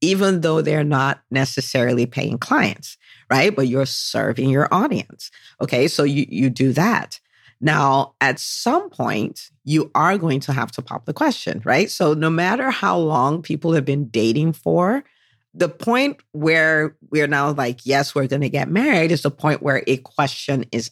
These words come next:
asked, right? An ask is made. And the same thing as entrepreneurs, you can do a lot of content, you can send them emails every week, you can engage in social media. But if you're not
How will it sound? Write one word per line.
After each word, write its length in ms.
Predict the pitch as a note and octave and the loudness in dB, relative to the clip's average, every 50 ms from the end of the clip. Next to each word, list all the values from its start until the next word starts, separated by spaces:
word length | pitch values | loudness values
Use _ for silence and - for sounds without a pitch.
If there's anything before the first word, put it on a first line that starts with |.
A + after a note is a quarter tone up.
| _ - | _ -2
asked, 540 | F#2+ A2+ G#2+ - - - - - - - _ _ - | 0 0 0 -2 -6 -10 -10 -12 -14 -20 _ _ 0
right? 240 | D3+ B2+ D#3 D#3 - - | 2 2 2 2 0 0
An 140 | C3+ C3 - - | -2 0 0 0
ask 380 | D3 D3 C#3+ C#3+ - - - | 0 0 0 -2 -4 -4 -2
is 240 | B2+ B2 B2 - - | -2 -2 -2 -4 -4
made. 460 | - A#2 A#2+ A2 - - - - - - - - - - - - - _ _ - | -2 -2 0 0 0 -2 -4 -6 -10 -18 -20 -20 -20 -20 -20 -20 -20 _ _ 0
And 220 | D3 D#3 D3+ D3+ | 2 2 4 2
the 80 | D3+ D3 | 2 0
same 460 | - - - - A#3 C4 F#4+ G#4+ G#4 - | -2 -4 -6 -2 0 2 2 2 0 -2
thing 320 | - - F3+ C3+ C3 B2+ | -2 0 0 2 2 2
as 120 | B2 C3 | 0 0
entrepreneurs, 1040 | - - - A#2 A#2 - - D3 C#3 - - C#3 A#2 G#2 F2 G2 - E3+ G3+ G3 - - _ - - _ | 0 0 0 0 -2 -2 -4 -6 -6 -6 -6 -6 -4 -2 0 0 0 0 0 -2 -4 -8 _ -20 -12 _
you 220 | - D#3 G3 A3 | 0 2 2 2
can 580 | G#3+ A3 - G#3+ F3+ D#3 C#3+ C#3 C#3 C#3+ C3 - _ C3 | 0 0 0 2 4 4 4 2 2 0 -4 -8 _ -2
do 140 | C#3 C#3 | 0 2
a 40 | B2+ | 2
lot 300 | B2 A#2 A#2 A#2 G#2+ A2+ | 2 2 2 2 2 0
of 200 | G#2+ - - - | -2 -6 -8 -8
content, 1000 | - - B3+ A#3+ A#3 A3+ A3+ - - G#3+ G#3 G3+ G3 F#3+ F#3+ F#3+ F#3 F#3 F#3+ - | -2 0 2 2 2 2 0 0 0 0 2 2 2 2 2 2 2 0 0 -2
you 60 | D#3 | -4
can 140 | - - C3+ | -6 -4 -6
send 240 | A#2 - B2+ B2 B2+ | -6 -4 -4 -4 -4
them 100 | A#2 A#2 | -4 -6
emails 380 | A#2+ - A#2 A#2 - - - - | -6 -6 -6 -6 -6 -4 -2 -2
every 260 | - A2 A#2+ B2+ C3 | -2 -2 -2 -2 -2
week, 600 | C3 D#3+ G#3 C4+ B3+ A#3+ A3+ A3 G#3+ - - - - - - - | -2 0 0 2 2 4 4 2 2 0 -4 -12 -20 -20 -6 -2
you 120 | - D#3 D#3 | -2 -2 0
can 160 | - D#3 C#3 | 0 0 0
engage 360 | C3 B2 C#3 C3 B2+ B2+ - | 0 2 2 2 0 0 0
in 80 | B2+ B2+ | -4 -4
social 400 | - - C#3 B2+ - - C#3+ D3 | -2 -2 -2 -2 -2 -2 0 2
media. 640 | C#3 E3+ A3+ B3+ C4+ B3+ A3+ F#3 F3 E3 E3 E3 - - _ _ _ | 2 2 4 2 2 2 2 2 2 2 2 0 -4 -10 _ _ _
But 140 | - D#3+ E3 | 0 2 2
if 180 | E3+ E3 - - | 2 0 0 0
you're 140 | F3 E3 | 0 2
not 460 | E3 E3 D#3+ D#3+ F3 G3+ A3+ A#3+ - | 2 2 2 2 2 2 0 -2 -4